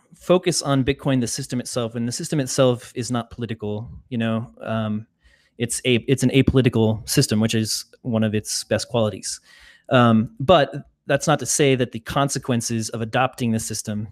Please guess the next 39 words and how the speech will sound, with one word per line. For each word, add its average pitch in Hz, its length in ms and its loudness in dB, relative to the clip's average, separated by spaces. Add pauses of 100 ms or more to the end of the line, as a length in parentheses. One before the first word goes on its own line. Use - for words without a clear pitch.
is 117 140 -6
apolitical, 113 720 -4
you 135 100 -4
know, 110 120 -2
because 110 180 -6
you're 117 120 -2
moving 131 360 4
from 113 400 0 (800)
a 117 100 2
political 113 300 -2
system. 110 400 -2
<laughs> 170 360 4
Um, 127 420 4 (320)
and, 180 220 6
and 165 120 2
just 165 200 -2
human 170 180 2
society 147 320 2
is 131 80 0
not 135 140 0
gonna 123 100 0
get 117 100 0
rid 127 120 2
of 104 80 -10
politics. 120 400 -2
Bitcoin's 123 340 -2
not 113 140 -4
gonna 107 100 -8
kill 104 240 -10
politics, - 640 -8
right? 104 220 -8
I 113 80 -10
mean, 113 160 -8
politics 117 360 -10
is 110 80 -12
the 113 140 -8
way 113 160 2
we, 113 360 0
um, 110 460 -2